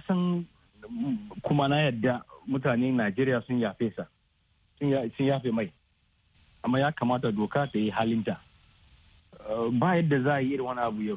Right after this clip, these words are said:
faru a kasashe da, da sun ci gaba kamar na Amurka. Saboda ko shugaban kasa ya ɗaga hannu ya, ya duki wani ko wata, sai doka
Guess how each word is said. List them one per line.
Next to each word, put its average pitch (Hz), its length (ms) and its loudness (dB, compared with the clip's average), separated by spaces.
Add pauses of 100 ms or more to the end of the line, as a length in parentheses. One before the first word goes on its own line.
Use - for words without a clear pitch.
faru 113 480 0
a 107 320 -2
kasashe 120 680 0
da, 107 360 -2
da 101 380 -2
sun 127 160 2
ci - 100 -4
gaba 113 300 2
kamar 110 240 0
na 104 280 0
Amurka. 110 420 0 (520)
Saboda 113 320 2 (100)
ko 185 220 0
shugaban 127 420 0
kasa 127 360 -2 (460)
ya 127 120 0
ɗaga 147 280 0
hannu 127 320 0
ya, 127 180 0 (200)
ya 127 160 0
duki 113 400 -2
wani 127 240 2
ko 127 200 -2
wata, 127 340 0 (600)
sai 151 120 2
doka 110 460 -2